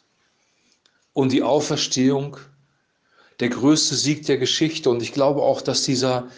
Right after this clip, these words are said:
Zwischenraum, diese Zwischenzeit zu diesem Sieg gehört, in dem Jesus in das Totenreich gegangen ist und den Menschen dort das Evangelium verkündet hat. Das ist meine persönliche Meinung. Und ich glaube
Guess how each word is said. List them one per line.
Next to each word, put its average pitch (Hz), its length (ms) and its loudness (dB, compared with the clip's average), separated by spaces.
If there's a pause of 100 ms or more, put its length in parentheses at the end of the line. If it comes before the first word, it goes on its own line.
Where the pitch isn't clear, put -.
(140)
Zwischenraum, 131 880 -2
diese 120 160 0
Zwischenzeit 139 1120 -2 (600)
zu - 220 -2
diesem 147 320 0
Sieg 151 300 -2
gehört, 131 340 2
in 123 140 -2
dem 131 180 0
Jesus 160 460 2
in 139 80 -6
das - 220 -4
Totenreich 143 640 -2
gegangen 143 500 -2
ist - 240 -2 (220)
und 127 140 0
den 131 180 0
Menschen 147 400 -2
dort 123 400 0 (240)
das - 240 -4
Evangelium 147 880 2
verkündet 131 800 -4
hat. 107 260 -6 (280)
Das 135 180 0
ist - 140 -2
meine 131 260 -4
persönliche 123 640 -4
Meinung. 104 560 -8 (480)
Und 120 120 -6
ich - 120 -8
glaube 143 640 2